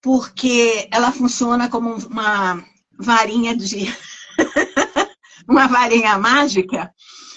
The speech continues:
que a gente vai passar do mundo real pro mundo imaginário. Então, eu faço como se fosse uma varinha, tá?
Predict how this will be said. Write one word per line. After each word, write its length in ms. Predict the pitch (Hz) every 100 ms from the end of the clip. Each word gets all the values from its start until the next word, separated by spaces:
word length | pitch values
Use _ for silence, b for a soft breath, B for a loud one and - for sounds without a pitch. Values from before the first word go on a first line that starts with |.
| B B - -
que 440 | 254 254 240 226 226 220
a 140 | 226
gente 220 | 240 262
vai 120 | 240 233
passar 360 | 220 262 208
do 120 | 202
mundo 340 | 208 220 330 339
real 640 | 302 247 208 202 247 381 - _
pro 200 | - 269
mundo 320 | 254 254 262
imaginário. 960 | 247 247 247 262 269 233 208 190 190 185 _ b b -
Então, 600 | 233 226 233 233 254 370 _ _ _ -
eu 160 | 233
faço 400 | 233 220 233 240
como 160 | 277 285
se 140 | 330
fosse 200 | 381 370
uma 100 | 415 427
varinha, 460 | 480 440 403 226
tá? 360 | - 233 294